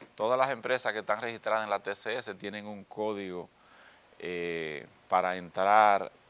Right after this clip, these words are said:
a, al idopril a hacer los reportes,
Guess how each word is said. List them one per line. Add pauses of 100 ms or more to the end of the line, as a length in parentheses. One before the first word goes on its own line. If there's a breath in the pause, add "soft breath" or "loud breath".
a,
al
idopril
a
hacer
los
reportes,